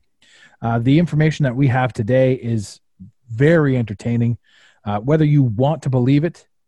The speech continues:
or whether you think that we're all assholes, uh, and you're just looking to be entertained, you will be entertained and you will walk away thinking about something. So there is a small group of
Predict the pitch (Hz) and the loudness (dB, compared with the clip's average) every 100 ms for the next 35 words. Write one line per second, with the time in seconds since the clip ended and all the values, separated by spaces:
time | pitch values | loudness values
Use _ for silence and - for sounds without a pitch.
0 | - 127 127 143 143 131 127 - 160 143 | -6 -2 2 2 2 0 -2 0 -2 0
1 | 127 127 135 127 131 139 - 147 147 - | -2 0 2 4 2 0 -2 -2 -2 -8
2 | _ _ _ - 101 104 123 113 135 156 | _ _ _ -10 -8 -2 0 0 0 0
3 | 139 120 127 135 110 - 131 143 - _ | 0 2 2 2 0 0 2 2 0 _
4 | _ - 110 131 110 127 156 156 147 113 | _ -10 -2 0 2 4 4 4 2 2
5 | 135 139 127 127 123 98 - 120 104 95 | 2 4 4 2 -2 -4 -2 0 0 -4
6 | 117 117 113 110 123 120 117 143 151 131 | -12 -4 -2 0 0 0 2 2 2 2
7 | 127 127 120 113 120 113 92 _ _ _ | 0 -2 -4 -2 0 -2 -4 _ _ _
8 | _ _ _ - 123 - 107 92 87 78 | _ _ _ -2 -2 0 -4 -4 -8 -10
9 | 92 90 73 76 _ _ - - _ _ | -12 -12 -16 -20 _ _ -20 -20 _ _
10 | - 151 139 - - 147 156 143 - - | -2 0 0 -6 -4 0 2 0 -6 -4
11 | 151 208 247 196 180 151 | 0 2 2 -2 -4 -4